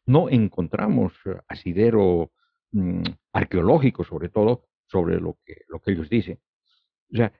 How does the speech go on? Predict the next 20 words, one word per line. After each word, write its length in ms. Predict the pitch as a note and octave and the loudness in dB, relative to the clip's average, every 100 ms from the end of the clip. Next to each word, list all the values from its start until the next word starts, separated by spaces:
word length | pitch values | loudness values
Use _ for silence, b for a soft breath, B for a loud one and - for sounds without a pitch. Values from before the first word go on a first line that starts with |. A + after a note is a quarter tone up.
| _ _ | _ _
se 180 | - A#2+ | -2 2
dice 300 | G3+ E3+ A2 | 4 4 2
de 140 | F#2+ | 0
que, 360 | - D#2+ C#2 - _ _ _ _ | -2 -4 -4 -10 _ _ _ _
por 120 | - A2+ | -2 2
ejemplo, 260 | C3+ A#2+ | 4 4
del, 340 | F#2+ F2 F2 F2+ | 4 2 0 0
del 180 | F#2 | 0
rey 160 | F2 A#2 | 4 4
David, 400 | G2 B2 A2 D#2 _ _ | 4 4 2 0 _ _
o 60 | F2+ | -6
sea, 200 | F2+ D#2+ | -6 -4
en, 220 | F2+ F#2+ | -6 -6
en 140 | - D#2+ | -6 -6
la 100 | D#2 | -2
Biblia, 400 | A2 E3+ C3+ D#2 | 0 2 2 0
el, 200 | D2 C#2 | -4 -12
el 140 | D2+ | -10
rey 160 | D#2+ G#2+ | -6 -2
David 360 | B2 C3 C#3+ | 0 0 -2